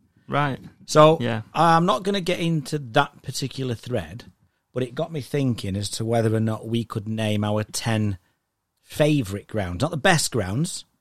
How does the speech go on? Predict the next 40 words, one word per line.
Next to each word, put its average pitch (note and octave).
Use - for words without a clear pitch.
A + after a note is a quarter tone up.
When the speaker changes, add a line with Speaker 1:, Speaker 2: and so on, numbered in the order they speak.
Speaker 2:
just -
our C3+
ten C3
favourite A#2+
grounds G2
that A2
we G#2+
visited G2+
Speaker 1:
Mm-hmm. B2
Speaker 2:
or G#2+
to A2+
go A#2+
and G2+
visit F#2
or A#2
whatever G2
that A2+
we've A#2
seen A2
rugby G#2+
league G2+
played G2
at. F2+
So -
I G2+
just G2+
thought G#2
that A2
might G2+
be G2
a, F#2+
a G#2+
little B2
bit A2+
of G2+
a F#2+
feature G#2+
for -
this G2+
week. F#3